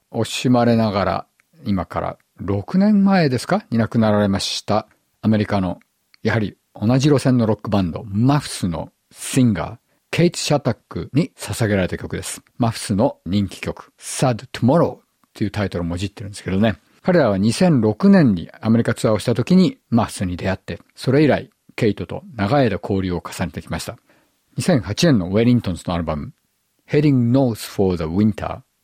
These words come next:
この中には、このキム・シャタックに捧げられたSong for Kimという曲が入っていたり、あるいはキム・シャタックがゲストボーカルで参加してくれたFreak Outという曲が入っていたりしますね。えー、本当に長い間交流していたケイトが亡くなったことにかなり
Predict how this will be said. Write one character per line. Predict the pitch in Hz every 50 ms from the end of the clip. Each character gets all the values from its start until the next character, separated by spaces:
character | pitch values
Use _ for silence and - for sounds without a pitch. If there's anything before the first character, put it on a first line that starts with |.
| _ _ _ _ _ _ _
こ | - 135 135
の | 147
中 | 156 143 - 113
に | 101 92
は、 | 78 - - _ _ _ _ _ _ _ _
こ | - - 95
の | 90
キ | - 131
ム・ | 120 113
シ | - - 135
ャ |
タ | 127 117
ッ | -
ク | -
に | 85 -
捧 | - - 87 113 107
げ | 117 107
ら | 101
れ | 98 98
た | - - - - - _ _ _ _ _
Song | - - - 143 147 -
for | - 143 123
Kim | - - 131 104 90 90 - _
と | - -
い | 98
う |
曲 | - 95 85 80
が | -
入 | - 90
っ | -
て | - 82
い | 80
た | - -
り、 | 80 87 - _ _ _ _ - - _ _ -
あ | -
る | 127
い | 151 143
は | 101 - -
キ | - -
ム・ | 120 120
シ | - -
ャ | 117
タ | 101
ッ | 98
ク | - - - 85
が | 76 - - _ -
ゲ | - -
ス | -
ト | - 151
ボ | 147 175 156
ー |
カ | - -
ル | 95
で | 80 87
参 | - - 104 101
加 | - 104
し | -
て | - 101
く | - 95
れ | 92 -
た | - 131 131 - _ _ _ _ _ _ _ -
Freak | - 127 160 170
Out | - 151 123 104 - _
と | - -
い | 101
う |
曲 | - 98 82
が | - -
入 | - 98
っ |
て | - -
い | 85
た | - - 80
り |
し | - -
ま | -
す | - - 127
ね。 | 143 143 _ _ _ - - - - - - _ -
え | 117 107
ー、 | 101
本 | 131 170 165
当 | - 170
に | 156
長 | 156 156 147 151
い | 143
間 | 131
交 | - - 120 113
流 | 117 113
し | - -
て | -
い | 110 107 -
た | _ - 131 135 131 - -
ケ | - 104
イ | 87
ト | - 92
が | 92 85
亡 | 82 82
く | - -
な | 85 82
っ | -
た | -
こ | 90 98
と | 90 87
に | 80 80
か | - - 143
な | 135
り | 110 92 85 -